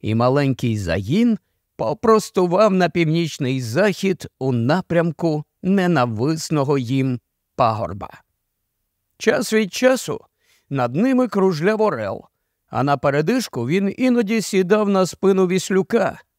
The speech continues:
Та як би хто не стомився, ніхто й помислити не міг сісти на єдинорога, навіть сам король.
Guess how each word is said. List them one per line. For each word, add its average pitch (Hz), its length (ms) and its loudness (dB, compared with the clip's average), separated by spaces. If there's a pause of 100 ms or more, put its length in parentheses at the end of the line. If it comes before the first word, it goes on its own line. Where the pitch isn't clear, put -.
(420)
Та - 160 -4
як 139 400 -2
би 127 180 -4
хто 151 280 -2
не 147 160 0
стомився, 165 800 -4 (360)
ніхто 214 540 2
й 202 60 2
помислити 175 1080 0
не 143 160 0
міг 180 340 -2
сісти 185 600 -2
на 185 140 2
єдинорога, 175 840 0 (540)
навіть 185 540 2
сам 139 420 0
король. 110 520 0